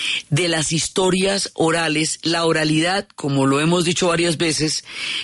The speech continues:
cumple el papel definitivo en la manera como ellos se comunican con el mundo y con el cosmos. Entonces es a través de la oralidad como lo va a hacer.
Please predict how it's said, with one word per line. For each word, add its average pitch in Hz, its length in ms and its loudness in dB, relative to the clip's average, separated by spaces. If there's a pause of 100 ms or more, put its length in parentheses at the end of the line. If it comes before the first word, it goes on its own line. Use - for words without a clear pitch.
cumple 196 400 0
el 185 100 0
papel 160 400 0
definitivo 151 840 0
en 151 140 0
la 139 100 0
manera 143 360 0
como 143 280 2
ellos 139 180 0
se - 140 -2
comunican 139 640 2
con 127 240 -2
el 120 120 2
mundo 175 440 2
y 143 80 0
con 123 180 2
el 113 80 0
cosmos. - 560 -4 (380)
Entonces 190 360 0
es 196 40 0
a 208 80 0
través 156 300 0
de 170 80 0
la 170 140 2
oralidad 131 420 2
como 160 240 2
lo 147 120 2
va 147 80 2
a - 40 0
hacer. 180 320 -2